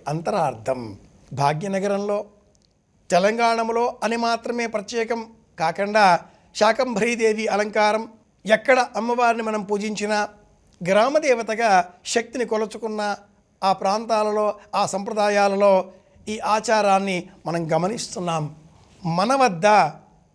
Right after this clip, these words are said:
మన ఉనికిలో, మన రక్షణ కోరి, మన చుట్టూ ఉండేటటువంటి పాంచభౌతిక ప్రపంచంలో పర్యావరణ విధానానికే,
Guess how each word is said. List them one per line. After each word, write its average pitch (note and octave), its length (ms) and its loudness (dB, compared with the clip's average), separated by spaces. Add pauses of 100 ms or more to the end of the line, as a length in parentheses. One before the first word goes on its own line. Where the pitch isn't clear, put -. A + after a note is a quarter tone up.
(260)
మన G3+ 200 0
ఉనికిలో, G#3 760 -2 (460)
మన A#3 240 0
రక్షణ B3+ 400 0
కోరి, G#3 560 0 (160)
మన B3 280 -2
చుట్టూ C#4+ 280 -4
ఉండేటటువంటి A3+ 1120 -2 (160)
పాంచభౌతిక B3 760 2
ప్రపంచంలో G#3 840 0 (260)
పర్యావరణ C4 960 2 (180)
విధానానికే, G3+ 1040 -2